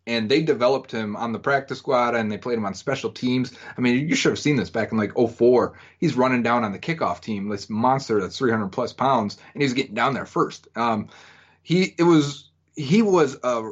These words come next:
a ball of clay that they formed, and he played some right tackle, but they, like, were like, "You're gonna be a future left tackle in the N F L if you can figure it out mentally." He kept making mistakes. Ross Tucker, who, um, hosts the podcast, played for the Bills at the time,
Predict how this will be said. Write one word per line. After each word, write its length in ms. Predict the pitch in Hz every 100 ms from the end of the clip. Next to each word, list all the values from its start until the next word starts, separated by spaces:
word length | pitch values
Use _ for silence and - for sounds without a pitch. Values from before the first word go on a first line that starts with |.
| -
a 140 | 110
ball 320 | 104 117 127 120
of 160 | -
clay 460 | - - 123 120 104
that 240 | 107 110
they 320 | 120 127 123
formed, 640 | 113 - 143 147 135 123 113
and 80 | 139
he 80 |
played 200 | 160 196
some 300 | 160 175 165
right 120 | 156 139
tackle, 280 | 135 127
but 220 | 117 127 165
they, 160 | 214
like, 320 | 196 139 - _
were 140 | 143
like, 160 | 127 107
"You're 140 | 214
gonna 140 | 247 160
be 80 |
a 40 | 110
future 260 | 160 151
left 240 | 110 104 -
tackle 340 | 123 127 117
in 40 | 107
the 80 |
N 80 | 104
F 140 | 98 123
L 60 |
if 80 | 107
you 80 | 127
can 100 | 123
figure 240 | 127 123
it 60 | 110
out 280 | 107 104 -
mentally." 380 | 117 135 131 101
He 40 |
kept 200 | 156 151
making 240 | 151 139
mistakes. 420 | 110 - 127 110 - - - -
Ross 280 | - 147 151
Tucker, 520 | - 147 143 117 104 - -
who, 260 | 127 120
um, 200 | 107 107
hosts 280 | 98 117 -
the 100 | 110
podcast, 480 | 113 113 117 110 -
played 220 | 127 113
for 60 | 117
the 60 |
Bills 240 | 107 113 104
at 120 | 107
the 60 | -
time, 400 | 107 101 101